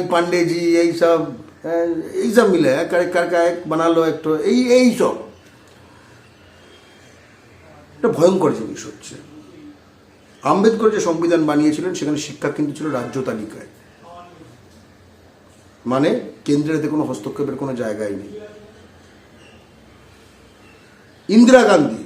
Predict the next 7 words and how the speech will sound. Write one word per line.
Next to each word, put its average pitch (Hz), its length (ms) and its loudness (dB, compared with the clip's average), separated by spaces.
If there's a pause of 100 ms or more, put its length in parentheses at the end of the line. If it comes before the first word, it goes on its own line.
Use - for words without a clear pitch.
(160)
অত্যন্ত 202 320 4 (120)
নক্কারজনকভাবে 160 760 2 (100)
এমার্জেন্সির 240 600 6
সময় 120 260 -4 (380)
শিক্ষাকে 196 440 0
যৌথ 151 160 2 (100)
তালিকায় 123 340 -2